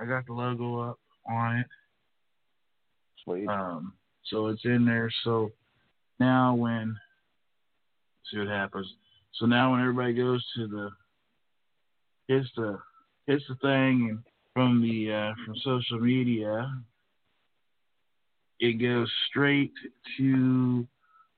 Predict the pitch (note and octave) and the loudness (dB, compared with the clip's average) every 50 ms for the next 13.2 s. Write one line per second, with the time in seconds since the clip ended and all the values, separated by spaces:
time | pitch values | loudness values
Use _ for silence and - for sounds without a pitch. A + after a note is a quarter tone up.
0 | _ - A2 G#2+ A2 A2 G#2+ G#2+ G#2+ G#2 G2 - B2 C3 C3 B2+ C3 B2 A#2 A#2 | _ -4 -2 0 0 0 0 0 0 -2 -4 -2 0 2 2 4 2 0 0 0
1 | B2+ B2 A#2 B2 B2 B2 A#2 A#2 A#2 - G#2+ - - A#2 A2+ A2+ G#2+ G#2 A2 A2 | -2 -2 0 0 2 2 2 0 -2 -6 -10 -8 -4 -4 -2 -2 -2 -2 -2 -2
2 | B2 B2+ B2 A2+ G2+ G#2+ B2 C#3 C3+ - _ _ _ _ _ _ _ _ _ _ | -2 -2 -2 -4 -4 -6 -8 -10 -12 -18 _ _ _ _ _ _ _ _ _ _
3 | _ _ _ _ _ _ _ G2+ A2+ A#2 B2 B2 B2+ C#3 C#3 - D3+ C#3 C3 B2 | _ _ _ _ _ _ _ 0 2 4 6 6 4 4 2 0 -2 -2 -2 -2
4 | C3+ C#3+ C#3 C3+ C3 C3 C#3 D#3+ E3+ E3 D3+ C#3 B2 A#2 A#2 A#2 A2+ A2+ G#2+ A2 | -2 0 0 0 2 0 0 0 -2 -4 -6 -6 -4 -4 -4 -4 -4 -6 -6 -6
5 | G#2+ G#2+ G#2 G2+ G#2 G#2 G#2 G#2 G#2 G#2 - - - G2+ A2 A#2+ C3 C3+ B2+ A2+ | -6 -6 -8 -8 -8 -10 -10 -10 -12 -16 -18 -16 -6 -2 0 0 2 0 0 -2
6 | G#2 F2+ E2+ G2+ G#2+ A#2 A#2 A2+ A2 G#2+ G#2 G#2 - - A#2 A#2 B2 A#2+ A#2 - | -4 -8 -10 -8 -8 -8 -8 -8 -8 -8 -8 -8 -6 -4 -2 0 0 -2 -4 -6
7 | F#2+ F#2+ - - _ _ _ _ _ _ _ _ _ _ _ _ _ _ _ _ | -10 -12 -12 -14 _ _ _ _ _ _ _ _ _ _ _ _ _ _ _ _
8 | _ _ _ _ _ _ _ _ _ _ _ _ _ _ G#2 G#2 G#2 G2+ G2+ G2 | _ _ _ _ _ _ _ _ _ _ _ _ _ _ -2 -2 0 0 0 -2
9 | G2 G2 F#2+ F#2+ F#2+ G2 G#2 G#2 - G#2+ G#2 G2 G2+ G#2+ G#2 G2+ G#2 G2 F2 - | -2 -2 -2 -2 -2 -4 -4 -4 -6 -6 -6 -4 -2 0 0 0 0 -2 -4 -6
10 | _ - G2 G2 G2 G2 F#2+ - G2+ F#2+ F#2+ F#2 F#2 F#2 F2+ F2+ F#2 F2+ F2 F2 | _ -4 -2 0 0 0 -2 -2 -2 0 2 2 2 2 2 2 2 2 0 -2
11 | F2 - _ _ - - C3+ B2+ - B2 A#2 G#2+ G2 - - A#2+ A2+ G2+ G2 G#2 | -4 -8 _ _ 0 0 0 2 4 2 2 2 0 0 0 0 0 0 2 2
12 | A#2 A#2+ A#2+ A#2 A2+ A2+ A2+ A2 - - A2 G#2+ G#2+ - A#2 A#2+ A2 G#2 F#2 E2+ | 2 4 4 4 2 2 0 -2 -4 -4 -4 -4 -4 -2 -2 -2 -2 -4 -6 -8
13 | E2+ F#2+ G#2+ A2 | -10 -10 -10 -10